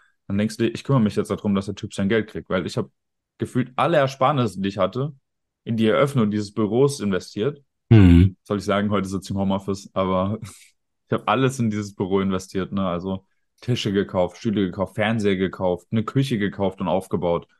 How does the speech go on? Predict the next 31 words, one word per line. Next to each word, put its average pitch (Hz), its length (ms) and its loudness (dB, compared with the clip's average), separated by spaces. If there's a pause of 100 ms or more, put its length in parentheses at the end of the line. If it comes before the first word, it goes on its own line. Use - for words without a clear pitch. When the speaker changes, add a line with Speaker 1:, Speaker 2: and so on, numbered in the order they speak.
(160)
Speaker 1:
Also 101 140 -4
wirklich 104 380 -2
volle 139 240 2
Power, 123 420 2
nur 117 140 2
in 110 80 2
dieses 101 200 0
Büro, 117 520 2
Leute 120 380 2
rekrutieren. 117 800 -2 (500)
Und, 104 460 -2
ähm, 95 480 -2 (140)
ja, 123 400 0
irgendwann 107 280 0
kam 107 140 -2
der 101 80 2
Punkt, 110 260 -2
wo 101 100 0
ich 101 100 -4
gesagt 98 260 -4
hab, 95 100 -4
"Okay, - 180 -8
ich - 100 -8
war 95 240 -4
echt - 220 -8 (220)
fast - 300 -6 (120)
finanziell 110 420 0
am 123 80 0
Ende." 123 260 0 (380)
Speaker 2:
Mhm. 110 440 6 (200)
Okay. 113 420 4